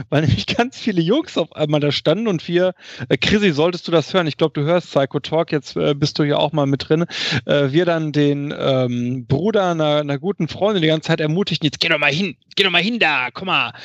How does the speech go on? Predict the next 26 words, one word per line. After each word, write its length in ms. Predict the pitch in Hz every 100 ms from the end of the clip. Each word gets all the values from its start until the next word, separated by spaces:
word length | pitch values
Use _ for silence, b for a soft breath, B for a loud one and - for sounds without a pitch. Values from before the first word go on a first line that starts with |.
| B B
die 120 | 151
ist 120 | -
doch 60 | 170
lustig, 500 | 214 - - 147 117
die 80 | 175
ist 100 | 180
doch 80 |
gut 160 | 165 208
drauf 480 | - 131 175 269 -
heute 220 | - 175
Abend.“ 540 | 131 127 127 120 113 - B B B B B B
So, 380 | 143 156 196 233 _ _ -
ähm, 420 | 160 151 151 147 _ _ _ _ _ -
und 160 | 175
das 140 | 190 -
tatsächlich 680 | 190 - 202 - 226 - - _ _ _ _ _ _ _ _ _ _ _
weniger 840 | 160 120 175 247 285 185 151 143 -
Schwelle 640 | - 143 135 143 160 147
hatte 400 | 165 - 247 - B B B -
als 260 | 180 -
dieses 320 | - 185 185 -
Online-Medium. 800 | 247 233 135 123 120 120 127 131
Das 120 | 139
fand 200 | 214 214
ich 80 | -
interessant. 800 | 139 - - 123 127 120 -